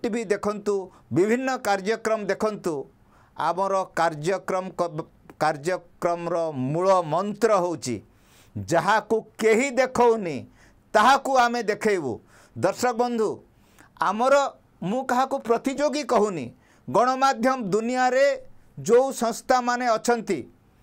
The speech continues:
ସେମାନେ ଭାବୁଛନ୍ତି ଏଇ ଯୋଉ ଲୋକମାନଙ୍କର କଥା, ସାଧାରଣ ଗରିବ ଲୋକ, ଏମାନଙ୍କ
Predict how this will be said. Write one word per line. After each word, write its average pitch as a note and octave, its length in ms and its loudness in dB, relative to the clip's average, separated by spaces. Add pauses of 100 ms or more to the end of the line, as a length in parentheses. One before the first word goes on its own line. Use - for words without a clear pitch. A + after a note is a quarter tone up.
(260)
ସେମାନେ A3 380 -4 (140)
ଭାବୁଛନ୍ତି F#3 680 -2 (1400)
ଏଇ A3 240 2 (120)
ଯୋଉ D4 240 4
ଲୋକମାନଙ୍କର C#4 800 0
କଥା, A#3+ 360 0 (120)
ସାଧାରଣ B3 640 0 (260)
ଗରିବ B3+ 380 0 (180)
ଲୋକ, A3 200 -2 (720)
ଏମାନଙ୍କ B3+ 540 0